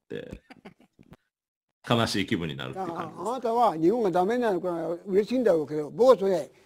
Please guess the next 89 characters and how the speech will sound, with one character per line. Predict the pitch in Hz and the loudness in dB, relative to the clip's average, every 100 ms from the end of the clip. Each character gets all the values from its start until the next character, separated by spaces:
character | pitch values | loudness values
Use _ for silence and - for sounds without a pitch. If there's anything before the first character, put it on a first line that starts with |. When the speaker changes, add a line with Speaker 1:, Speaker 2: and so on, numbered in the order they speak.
| _ | _
Speaker 2:
こ | - 202 | -8 -4
の | |
国 | 233 | 0
良 | 202 247 | 2 0
く | 254 | 6
し | |
た | 262 | 6
い | |
と | 170 | 6
思 | 151 | -4
っ | |
て | 147 127 | -12 -20
る | |
か | - - | -20 -20
ら。 | - _ _ _ | -20 _ _ _
Speaker 1:
で | 226 277 | 2 4
も、 | 226 | 8
で | |
も | 240 202 | 8 8
若 | 220 226 359 | 6 6 4
い | 359 | 4
人 | - 330 | 4 2
に | |
政 | 156 180 175 | 4 2 2
治 | 185 | 2
家 | |
に | 185 | 4
な | 185 | 2
っ | 202 | 2
て | 175 | 2
も | 135 | 2
ら | 127 127 | 4 2
い | 127 | 2
た | 143 | 0
い | 131 | 0
ん | 107 | -2
な | 90 | -2
ら、 | 107 98 82 65 62 _ _ _ | -2 0 0 -2 -6 _ _ _
や | - 156 | 0 2
っ | 156 | 4
ぱ | 240 233 | 6 8
り | 135 101 90 92 - - | 8 4 0 -4 -8 -4
年 | 156 - | -4 0
取 | 247 247 | 0 0
っ | |
て | - | 4
る | 165 | 4
政 | 117 - 127 123 | 4 2 2 2
治 | |
家 | 131 117 | 2 4
を | 110 110 95 | 4 2 0
い | 123 | 0
な-、 | 135 139 - _ _ _ _ _ _ _ - | 0 0 -6 _ _ _ _ _ _ _ -4
が | 139 139 | 2 4
い | |
な | 143 151 | 4 2
く | 180 | 0
な | 185 | 2
る | 180 | 2
よ | 117 | 2
う | |
に | 98 | 0
す | - | -2
れ | 107 | -2
ば | 92 | 0
い | 92 | 2
い | |
わ | 90 85 | 2 0
け | 82 | -4
だ | 67 | -8
か | - | -6
ら、 | 71 80 69 50 _ _ - - - - - - | -4 -4 -4 -8 _ _ -20 -20 -18 -20 -18 -2
な | 220 | 0
ん | |
か | 233 | 0
田 | 139 - | -2 2
原 | 196 202 | 6 6
さ | 170 151 | 6 4
ん | 127 | 4
と | |
か | 117 | 2
が | 110 | 0
仲 | 104 139 143 | 2 0 0
が | 127 104 | 2 2
い | 110 117 95 85 | 4 2 2 -4
い、 | |
す | 85 - | -4 -2
ご | 120 110 | 2 0
い | 92 | -2